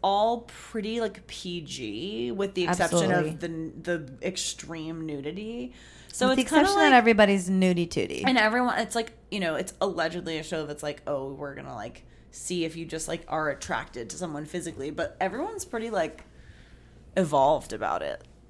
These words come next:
Speaker 1: Like, it seems like the people that we're watching are like, "Oh yeah, like, you know, whatever, anything goes. I'm cool. I'm not just gonna, like, vote this girl off 'cause she has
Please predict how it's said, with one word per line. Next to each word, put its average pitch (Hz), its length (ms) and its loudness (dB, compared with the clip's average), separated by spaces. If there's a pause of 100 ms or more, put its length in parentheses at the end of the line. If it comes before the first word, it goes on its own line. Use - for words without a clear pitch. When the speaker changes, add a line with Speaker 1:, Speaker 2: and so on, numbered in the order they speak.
Speaker 1:
Like, 190 160 -4
it 190 100 0
seems 214 240 2
like 240 160 0
the 202 80 -2
people 220 260 2
that 208 60 4
we're 175 120 0
watching 170 340 -2
are 180 60 -2
like, 185 260 0
"Oh 466 280 -8
yeah, 359 80 -4
like, - 220 -6 (260)
you 294 100 -4
know, 175 160 -2
whatever, 196 520 -2 (140)
anything 226 320 -6
goes. 220 240 -2
I'm 190 200 -4
cool. 165 200 -6
I'm 180 180 -2
not 170 140 -6
just 165 140 -16
gonna, 170 120 -6
like, 160 160 -8
vote 147 200 -6
this 160 160 -10
girl 156 220 -6
off 156 180 -6
'cause 156 120 -14
she 151 140 -6
has 143 360 -8